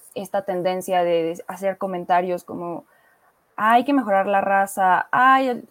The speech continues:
es que está prieto", "Ay, X y Y", comentarios que de verdad no sabemos las connotaciones tan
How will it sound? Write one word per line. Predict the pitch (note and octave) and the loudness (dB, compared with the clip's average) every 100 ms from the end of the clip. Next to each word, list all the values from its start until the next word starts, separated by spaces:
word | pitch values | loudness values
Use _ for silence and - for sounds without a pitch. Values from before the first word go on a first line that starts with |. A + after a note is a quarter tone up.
| - | -18
es | A#3 | -12
que | B3+ | -10
está | B3 A#3 | -6 -8
prieto", | - G3 G3 - F#3 E3+ - | -6 -2 -4 -2 0 2 2
"Ay, | G#3 A3+ A#3 A#3 | 2 4 2 0
X | G#3+ - A#3 | -6 -6 -8
y | G3+ | -8
Y", | G3+ G3+ | -6 -6
comentarios | - G3 F3 F#3 F#3 F#3+ | -4 -6 -2 0 -2 -6
que | F#3 | -4
de | F3 | -2
verdad | F3 F#3 G3+ | 0 0 0
no | G#3+ | -4
sabemos | A3+ A3+ F#3+ G3 - | -6 -6 -4 -6 -8
las | F#3 | -12
connotaciones | - F#3 F3+ - F#3 - G3 G3+ G3+ G#3 | -10 -8 -8 -6 -8 -8 -10 -8 -8 -12
tan | - F3+ E3+ F3 | -6 -4 -4 -6